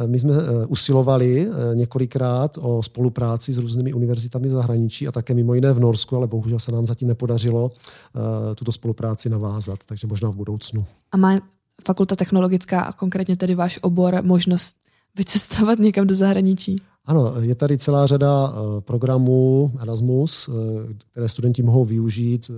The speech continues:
Speaker 1: eh, do okolních zemí, ale i do těch vzdálenějších, Španělsko, Švédsko třeba, jak jsem zmiňoval, Nizozemí, eh, případně Rumunsko, Bulharsko a další.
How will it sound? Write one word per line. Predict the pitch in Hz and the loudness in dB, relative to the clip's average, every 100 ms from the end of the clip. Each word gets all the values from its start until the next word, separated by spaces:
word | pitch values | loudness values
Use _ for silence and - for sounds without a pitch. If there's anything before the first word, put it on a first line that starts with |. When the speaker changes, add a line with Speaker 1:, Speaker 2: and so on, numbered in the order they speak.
| 110 | -10
Speaker 1:
eh, | |
do | 110 | -6
okolních | 123 113 120 120 120 107 | -6 -2 0 2 2 0
zemí, | 117 117 117 120 | 0 0 0 -2
ale | 104 107 | -6 -6
i | 107 107 104 | -8 -8 -10
do | |
těch | 98 117 | -8 -6
vzdálenějších, | 104 101 104 107 101 - 101 98 | -6 -6 -4 -4 -4 -8 -10 -12
Španělsko, | - 104 101 104 - - 107 107 | -12 -10 -8 -8 -10 -12 -8 -8
Švédsko | 98 104 104 - | -8 -8 -8 -10
třeba, | 107 107 101 | -14 -14 -14
jak | 101 | -12
jsem | - 101 | -6 -6
zmiňoval, | 104 101 98 101 98 101 101 95 120 104 | -6 -10 -14 -10 -8 -8 -8 -10 -14 -18
Nizozemí, | 107 107 104 107 104 104 104 | -20 -12 -6 -2 -2 -2 -6
eh, | - _ _ _ _ _ _ 117 107 101 101 | -8 _ _ _ _ _ _ -20 -20 -20 -16
případně | 113 - 107 107 | -12 -6 0 2
Rumunsko, | 123 110 107 - | 2 2 0 -4
Bulharsko | 101 101 104 - - 107 | -6 -6 -8 -8 -10 -8
a | 98 | -8
další. | 92 92 - 95 92 | -8 -12 -12 -12 -12